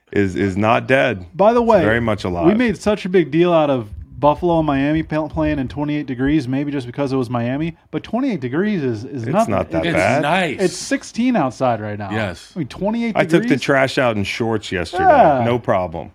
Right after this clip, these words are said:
Speaker 2: Twenty-eight degrees.
Speaker 3: Exactly. I
Speaker 1: No
Speaker 3: didn't wear
Speaker 1: problem.
Speaker 3: shorts, but
Speaker 1: Yeah.
Speaker 2: Third one, another one people love to hate, I think, the Green Bay Packers. I'll, um,
Speaker 3: Awesome.
Speaker 2: they got,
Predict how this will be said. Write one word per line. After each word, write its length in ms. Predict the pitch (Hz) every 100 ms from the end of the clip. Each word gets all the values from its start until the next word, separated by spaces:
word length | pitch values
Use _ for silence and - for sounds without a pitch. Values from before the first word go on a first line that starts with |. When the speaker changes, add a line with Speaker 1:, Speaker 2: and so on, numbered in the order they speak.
| -
Speaker 2:
Twenty-eight 480 | - 139 123 117 107
degrees. 140 | 107
Speaker 3:
Exactly. 480 | 117 127 110 104 82
I 60 | 80
Speaker 1:
No 140 | 101
Speaker 3:
didn't 100 | 123
wear 80 | 95 87
Speaker 1:
problem. 240 | 82 85 -
Speaker 3:
shorts, 220 | - _ -
but 80 |
Speaker 1:
Yeah. 200 | 82 - 101 _ _ -
Speaker 2:
Third 240 | 220 233
one, 360 | 202 147 117 104
another 360 | 156 165 226 220
one 440 | 190 175 165 147 -
people 260 | 175 175 170
love 200 | 156 127
to 80 |
hate, 200 | 120 180
I 100 | 170 117
think, 240 | 135 123
the 60 | 123
Green 200 | 160 151
Bay 120 | 127
Packers. 580 | - 170 165 123 107 - _ _ _ -
I'll, 260 | 143 185 190
um, 340 | 165 135 113
Speaker 3:
Awesome. 420 | 87 78 - 67 _ _ _ -
Speaker 2:
they 160 | 139 160
got, 380 | 180 165 160